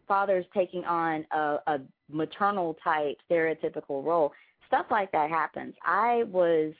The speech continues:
I had complications during the time that I had my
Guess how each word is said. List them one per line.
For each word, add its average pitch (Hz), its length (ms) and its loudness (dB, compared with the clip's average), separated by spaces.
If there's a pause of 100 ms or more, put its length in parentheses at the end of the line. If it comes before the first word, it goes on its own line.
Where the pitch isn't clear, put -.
(340)
I 190 120 0
had 208 220 -2
complications 170 840 -2
during 151 440 -4 (260)
the 151 80 0
time 160 240 2
that 151 100 2
I 151 100 0
had 151 260 -2
my 139 180 -6